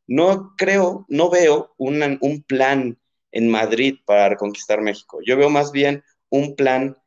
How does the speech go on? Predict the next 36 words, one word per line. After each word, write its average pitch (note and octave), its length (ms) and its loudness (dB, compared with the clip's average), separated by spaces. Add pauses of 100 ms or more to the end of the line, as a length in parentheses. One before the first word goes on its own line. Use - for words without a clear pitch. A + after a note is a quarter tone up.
(140)
de A2+ 140 0
unas C3 280 0
cuantas C3 540 -2
élites C3+ 480 0
mexicanas C#3 760 -6 (320)
para A2+ 320 0
querer C3 360 0
volver A#2+ 260 0
a A#2 40 -2
ser A#2 240 -4
parte A2 300 -2
de G2+ 60 -6
una G2+ 200 -6
colonia. F2+ 420 -8 (440)
Entonces, B2+ 380 -2
en B2+ 100 0
ese D3 140 0
sentido, D3+ 200 4
la C#3+ 140 4
decolonización A#2+ 1040 0
me C#3 80 -4
parece A#2 260 -4
un B2 80 -8
concepto A#2 640 -2 (260)
muy D3+ 200 4
importante, A#2+ 720 2
donde A2+ 280 2
podemos A#2+ 380 2
repensar B2+ 760 0 (340)
el A2+ 160 -2
papel A2+ 340 2
de A2+ 100 2
México A2+ 360 -4
en G#2 60 -2
el G2+ 120 0
mundo, C3 460 0